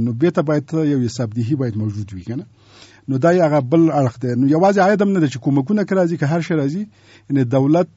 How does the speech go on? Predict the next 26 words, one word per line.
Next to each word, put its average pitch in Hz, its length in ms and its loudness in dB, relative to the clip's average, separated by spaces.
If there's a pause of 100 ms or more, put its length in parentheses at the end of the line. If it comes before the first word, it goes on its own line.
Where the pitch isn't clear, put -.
بیت 120 260 -2
المال 123 460 0 (560)
په 131 60 -4 (100)
صحیح 165 140 2
توګه 160 340 0
راټول 127 300 -2
شي، 180 160 -4
یعنې 156 220 0
دولت 127 360 -2
عایدات 123 380 -4 (720)
او 170 360 0
هغه 151 160 0
په 143 100 -6
صحیح 147 180 0
توګه 135 300 -2
مصرف 110 320 -8
شي. - 140 -20 (720)
او 139 160 -2
دریمه 214 340 2
برخه 202 380 0
دا 202 160 2
ده 208 160 -2
چې - 160 -4
هغه 175 420 2
مؤسساتو 165 1160 -2
یا 127 540 -4